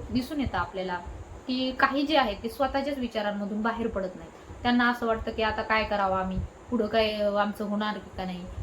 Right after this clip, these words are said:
आम्ही आहे त्या ठिकाणी चांगले आहोत का, की इथून बाहेर पडायला पाहिजे, काहीतरी नवी सुरुवात करायला पाहिजे. तर असं तुम्ही विचार करताय आणि एकाच जागेवर थांबून बसताय, परंतु तुम्हाला आता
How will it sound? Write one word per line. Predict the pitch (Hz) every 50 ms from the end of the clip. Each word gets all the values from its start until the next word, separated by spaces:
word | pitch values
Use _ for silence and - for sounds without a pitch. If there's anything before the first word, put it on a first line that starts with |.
| - -
आम्ही | - 202 208 220 220
आहे | 214 214 214 208
त्या | 208 214 208
ठिकाणी | - 220 202 214 208 208 208
चांगले | 208 - - 208 190 190 190 202
आहोत | 190 180 175 - - -
का, | 175 175 - - - - -
की | 233
इथून | 226 - 226 220 214
बाहेर | 214 208 214 214 202
पडायला | - 208 196 185 185 185
पाहिजे, | 185 180 175 180
काहीतरी | 185 196 208 208 214
नवी | 208 214 208 214 233
सुरुवात | 226 - 214 208 196 196 196 -
करायला | 202 190 190 185 180
पाहिजे. | 180 175 175 - - - - - - - - - -
तर | 269
असं | 262 247 254 254 320 294
तुम्ही | 311 294 302 302
विचार | 294 285 285 302 277
करताय | 277 - - - - 262 247
आणि | 247 247 247 247
एकाच | 240 - 247 240
जागेवर | 220 226 214 208 208 202 -
थांबून | 214 190 190 185 185
बसताय, | 185 185 - - 185
परंतु | - 208 220 233 247 262 254
तुम्हाला | 202 208 202 202 208 214 220
आता | 202 185 - - 185 180